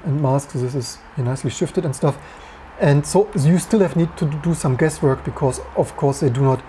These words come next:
precisely tell, like, a documentation, like a specification, how this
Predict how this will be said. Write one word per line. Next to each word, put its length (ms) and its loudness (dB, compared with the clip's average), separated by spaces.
precisely 1000 2
tell, 280 2
like, 320 0
a 60 -2
documentation, 680 -4
like 100 -4
a 60 -10
specification, 600 -6
how 120 -2
this 220 -2